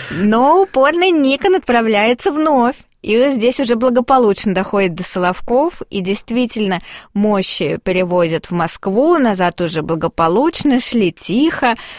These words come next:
считали, что это заступник Филипп помогает. А, сейчас мощи преподобного Филиппа покоятся в Успенском соборе Московского Кремля,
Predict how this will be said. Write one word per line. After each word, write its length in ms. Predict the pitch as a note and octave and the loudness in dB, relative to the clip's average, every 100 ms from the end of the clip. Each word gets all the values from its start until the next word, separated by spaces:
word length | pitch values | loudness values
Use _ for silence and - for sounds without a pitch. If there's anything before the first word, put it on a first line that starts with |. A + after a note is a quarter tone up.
| - - | -12 -8
считали, 440 | F3 D#3 - F3+ E3+ | -6 -6 -4 -2 -2
что 200 | - E3+ | -2 -4
это 240 | E3+ E3+ | -2 -2
заступник 760 | E3 E3+ - F3 F#3 - - - | -4 -4 -4 -4 -4 -6 -10 -10
Филипп 560 | - E3+ G3+ C#4+ D#4 - - - | -4 0 2 2 0 -8 -12 -4
помогает. 720 | A3+ A3+ A3+ A3+ A3+ A3 G#3+ - - - | 2 2 4 2 2 0 -2 -10 -20 -10
А, 280 | - F3+ E3+ | -6 -4 -4
сейчас 440 | - - B3 A3 | -6 -4 -2 0
мощи 560 | A3 G#3 - G3 F3 - - - _ | 0 2 0 0 0 -2 -8 -18 _
преподобного 640 | F3+ F#3+ G3+ F#3+ G3 G3 | -4 -2 -2 0 0 0
Филиппа 440 | F#3+ A#3 A3 G#3+ E3 | 0 0 0 0 -2
покоятся 600 | F#3 - G3 F3 - E3+ | -2 0 2 2 0 -2
в 60 | |
Успенском 480 | F3+ - G#3 F#3 F3+ | -4 -2 -2 -2 -4
соборе 400 | - F#3+ F#3 E3+ | -2 0 0 0
Московского 600 | F3 - F#3+ F3+ - F#3 | -2 -2 -2 -4 -2 -2
Кремля, 520 | - G#3 G#3+ C4+ E4 | -2 0 2 2 0